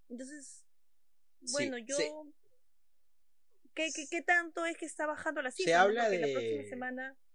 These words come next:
Speaker 1: la próxima
Speaker 2: de
Speaker 1: semana puede haber igual una baja, pero si me dicen,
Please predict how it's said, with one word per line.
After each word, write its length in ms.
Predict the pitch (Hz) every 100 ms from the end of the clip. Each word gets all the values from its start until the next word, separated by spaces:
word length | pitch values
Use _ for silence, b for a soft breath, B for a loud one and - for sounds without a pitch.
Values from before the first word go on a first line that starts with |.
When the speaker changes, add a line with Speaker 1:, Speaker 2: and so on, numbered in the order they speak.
| - - - - - - - - - -
Speaker 1:
la 120 | 247
próxima 300 | 285 269 302
Speaker 2:
de 40 | 294
Speaker 1:
semana 280 | 262 262 262
puede 200 | 269 262
haber 160 | 262
igual 280 | 254 247 262
una 140 | 269
baja, 300 | 262 277 285 254
pero 160 | 240
si 140 | 226 226
me 80 |
dicen, 420 | 233 247 269 247